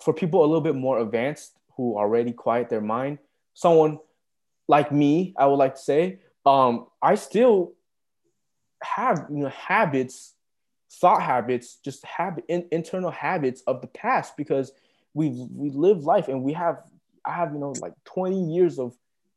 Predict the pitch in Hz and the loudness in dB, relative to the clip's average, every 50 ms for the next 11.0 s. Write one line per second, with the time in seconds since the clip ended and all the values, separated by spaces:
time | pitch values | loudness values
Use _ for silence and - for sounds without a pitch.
0 | _ _ _ - 127 - - - _ - - 156 160 190 180 156 135 120 113 110 | _ _ _ -8 -8 -8 -8 -20 _ -4 2 4 4 4 4 4 2 0 0 -2
1 | 110 107 104 104 104 _ _ _ _ _ _ _ _ _ _ - 123 120 117 113 | -4 -6 -6 -8 -10 _ _ _ _ _ _ _ _ _ _ -4 -2 0 0 0
2 | 110 104 98 95 92 _ _ _ _ _ _ - 113 123 120 110 - - 139 131 | 0 -2 -4 -8 -14 _ _ _ _ _ _ -8 -6 -6 -6 -6 -8 -6 -6 -6
3 | 131 123 117 - - - 196 247 214 143 - - - - - 135 127 127 127 127 | -6 -6 -8 -10 -12 -10 -6 -6 -6 -6 -6 -12 -14 -6 -2 0 0 0 -2 -4
4 | _ _ _ _ - 147 143 - - - - 185 202 185 190 - - 160 170 190 | _ _ _ _ -10 -10 -10 -10 -12 -4 -2 0 0 0 -2 -6 -10 -10 -8 -6
5 | 185 156 - 190 202 214 208 190 156 147 - - - 156 165 165 147 139 120 117 | -6 -6 -4 -4 -2 0 2 2 2 2 0 0 0 2 2 2 0 -2 -4 -4
6 | 120 139 165 170 151 139 135 _ _ _ _ _ _ _ _ _ - 127 120 113 | -4 -4 -4 -4 -6 -6 -8 _ _ _ _ _ _ _ _ _ -4 -2 0 0
7 | 107 107 107 - - _ _ _ _ _ _ - 151 139 127 123 117 117 113 - | 0 -2 -6 -12 -16 _ _ _ _ _ _ -6 -2 -2 -2 -2 -4 -8 -12 -8
8 | 127 123 120 131 143 135 135 123 131 127 _ - 127 110 - 127 135 170 202 196 | -4 -2 2 4 2 2 2 -2 -8 -14 _ -8 -10 -8 -4 -4 -4 -2 -2 -2
9 | 185 165 135 120 147 - - - 156 147 131 120 - - _ _ _ _ _ _ | -2 -4 -4 -6 -8 -10 -8 -2 0 0 0 0 -2 -6 _ _ _ _ _ _
10 | _ - - 175 170 165 160 - 180 202 196 185 - - - - 139 151 143 | _ -4 -2 -2 -2 -2 -4 -4 -2 -2 -2 -2 -4 -8 -6 -4 -4 -4 -4